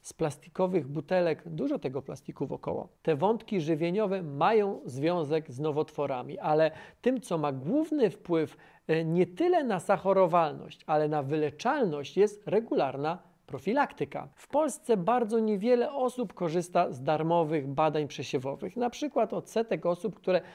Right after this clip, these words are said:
skorzystały z możliwości wczesnego wykrycia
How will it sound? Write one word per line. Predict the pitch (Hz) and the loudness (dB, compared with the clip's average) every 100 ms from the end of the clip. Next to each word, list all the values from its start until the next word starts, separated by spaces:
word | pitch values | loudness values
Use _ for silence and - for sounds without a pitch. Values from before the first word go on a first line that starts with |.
| - | -20
skorzystały | - - 165 160 139 220 214 | -20 -2 -2 0 2 4 4
z | 170 | 2
możliwości | 190 151 160 185 180 185 | -2 -4 -4 -4 -4 -8
wczesnego | 160 170 - 196 202 180 | -4 -6 -2 -2 2 0
wykrycia | 147 156 - 190 220 196 175 | 2 -2 0 0 2 2 2